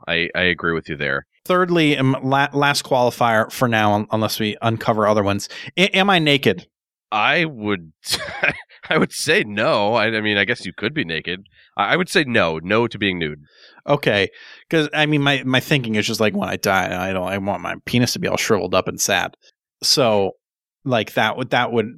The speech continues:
Speaker 2: r-, make the icy river worse, you know, for the, the Seinfeld argument. In this case, a-, and espe-, I mean, you figure with the fire, you're eventually gonna be naked, right? But I, uh,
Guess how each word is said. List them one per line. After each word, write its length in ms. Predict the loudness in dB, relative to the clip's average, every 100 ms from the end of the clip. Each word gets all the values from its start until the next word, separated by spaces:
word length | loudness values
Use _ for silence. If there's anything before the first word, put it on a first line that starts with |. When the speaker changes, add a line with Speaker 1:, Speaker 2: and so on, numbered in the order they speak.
| -8
Speaker 2:
r-, 100 | -8 -10
make 460 | -6 -2 -2 -2 -4
the 320 | -4 -4 -4
icy 300 | -4 -2 -4
river 300 | -4 -4 -4
worse, 720 | -6 -6 -8 -2 0 2 0 -6 _
you 160 | -4 -2
know, 180 | -2
for 280 | -2 -2 -2 -2 -10 -12 _ -8
the, 200 | -4 -4 -4
the 140 | -2
Seinfeld 680 | 0 2 2 -2 -6 -6 -8
argument. 420 | -12 -12 -16 -18 _ _ _
In 220 | -2 0 2
this 220 | 0 0
case, 440 | 0 2 2 0
a-, 260 | -2 -4 -2
and 120 | 0 0
espe-, 280 | 0 -2 0
I 80 |
mean, 180 | 0 2
you 80 | 0
figure 380 | 0 0 2 0
with 240 | 0 -2
the 80 | -2
fire, 300 | 0 2 2
you're 180 | 0 -2
eventually 340 | -2 -2 -2
gonna 140 | -2 -2
be 80 |
naked, 320 | -4 -6 -4 -2
right? 160 | -4 -6 -16 -18 -14 -2
But 260 | 0 0 -4 -2
I, 320 | 2 4 4
uh, 340 | 4 2 0